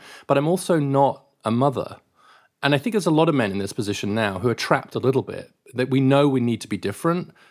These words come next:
but we also know that we're not mothers. And we don't yet have a very good new script for that. And so I honestly think a lot of us are improvising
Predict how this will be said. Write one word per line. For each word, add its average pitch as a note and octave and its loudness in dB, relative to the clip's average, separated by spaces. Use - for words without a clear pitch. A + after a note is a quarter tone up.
but B2 -2
we C3+ 0
also B2+ 2
know A2 2
that G#2 0
we're G#2+ 2
not G2+ 0
mothers. F#2 -4
And B2 0
we B2 4
don't D3 2
yet B2 0
have A2 -2
a G#2+ 0
very G2 0
good G2 -2
new F2+ -6
script - -4
for - -6
that. D#3 0
And A2+ -8
so A2+ 0
I C3+ 0
honestly B2+ 2
think A#2 -2
a G#2+ -2
lot F#2+ 0
of A2+ -2
us A#2 -4
are - -10
improvising C3+ 0